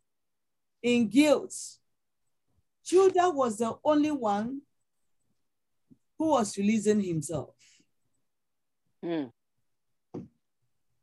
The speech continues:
Speaker 1: All others were not. And Judah was the only one who said,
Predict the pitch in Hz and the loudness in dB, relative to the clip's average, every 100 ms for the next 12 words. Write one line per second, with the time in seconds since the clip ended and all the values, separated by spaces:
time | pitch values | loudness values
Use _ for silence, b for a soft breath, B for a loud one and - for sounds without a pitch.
0 | _ _ 311 370 330 294 311 302 254 247 | _ _ 0 2 2 4 2 2 -2 -2
1 | 302 285 - - - - _ _ _ _ | -4 -6 -10 -20 -20 -20 _ _ _ _
2 | _ _ _ _ _ _ _ _ _ _ | _ _ _ _ _ _ _ _ _ _
3 | _ _ - 262 269 214 359 381 370 311 | _ _ -6 -2 0 4 6 6 4 4
4 | 254 214 254 - 330 330 302 254 254 277 | 0 0 -4 0 -2 -2 -4 -4 -2 -2
5 | 330 294 - 160 170 | -2 -4 -4 -4 -6